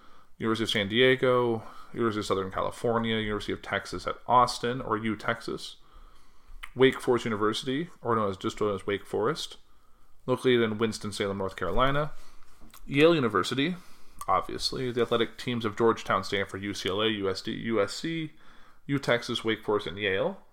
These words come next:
collectively known as the universities, complete in most sports of the Division One level, the highest level of intercollegiate athletics sanctioned by the National Collegiate Athletic Association. Cooperating witness. Um,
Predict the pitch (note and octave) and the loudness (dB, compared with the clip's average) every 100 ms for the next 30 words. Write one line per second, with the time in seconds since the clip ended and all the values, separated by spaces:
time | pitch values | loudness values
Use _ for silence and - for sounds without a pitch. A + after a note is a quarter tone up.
0 | - - - - B2+ C3 A#2 A2 G#2+ A2 | -20 -20 -8 4 4 4 2 2 0 0
1 | G2 G2 - A2 A#2 - - A#2 - A#2+ | 2 2 2 -2 -4 -6 -6 -6 -2 -2
2 | F#2+ A2+ A#2+ A#2+ - - - - - - | -2 2 0 0 -12 -18 -18 -16 -18 -14
3 | - - A#2 A#2 - A#2 G#2+ A2 G#2+ F#2+ | -12 0 2 2 0 -4 0 0 0 -2
4 | G2 C3 B2+ B2 A#2+ - - - - - | 2 4 4 4 2 -4 -20 -20 -16 0
5 | A#2 A#2 A2+ G2+ A2+ A2 - G#2+ G#2 - | 2 4 2 2 -2 -2 -2 0 0 0
6 | G2+ - G#2 G#2 - G#2 F#2+ F#2 F2+ - | -6 -4 -4 -4 -4 -2 -2 0 -2 -2
7 | F2 - - A2+ G#2+ A2 G2+ - F2 - | -6 -6 -4 -2 -2 -2 -4 -2 -4 -4
8 | - - - C3 B2+ - C3 A#2 - - | -4 -6 -2 0 0 0 -6 -6 -10 -16
9 | - - - - - - - - - - | -20 -20 -20 -20 -20 -18 -20 -20 -20 -20
10 | - - - C#3 C3+ C3 C3 A2+ A#2 - | -20 -8 0 6 6 6 2 4 2 2
11 | B2+ A#2+ - - - - - - - B2 | -2 -2 -4 -6 -6 -10 -12 -18 -10 -4
12 | A#2 A#2 A2+ A2 A2 | 0 0 0 -2 -8